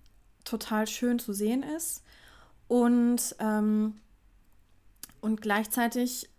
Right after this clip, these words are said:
äh, glaube ich eben, dass es, dass es wichtig ist, Vorbilder zu haben. Äh, professionelle Chöre, die auch die, die Laien wirklich anspornen in, in ihrem,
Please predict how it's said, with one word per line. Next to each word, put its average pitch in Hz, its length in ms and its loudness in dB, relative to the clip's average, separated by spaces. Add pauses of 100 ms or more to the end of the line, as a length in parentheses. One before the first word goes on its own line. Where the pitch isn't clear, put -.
(760)
äh, 226 300 0
glaube 214 320 0
ich 233 140 -6
eben, 233 180 2
dass 214 240 -2
es, - 320 -6
dass 226 220 -4
es 220 200 -2
wichtig 254 360 -4
ist, - 200 -4
Vorbilder 240 580 0
zu - 260 -12
haben. 190 400 -12 (880)
Äh, 208 260 0
professionelle 220 760 -2
Chöre, 262 560 0
die 220 520 -2 (120)
auch 214 240 -4
die, 214 400 0
die 202 140 -4
Laien 202 480 -2 (460)
wirklich 240 500 -2
anspornen 196 920 -2 (160)
in, 196 400 -4
in 208 180 -2
ihrem, 196 480 -4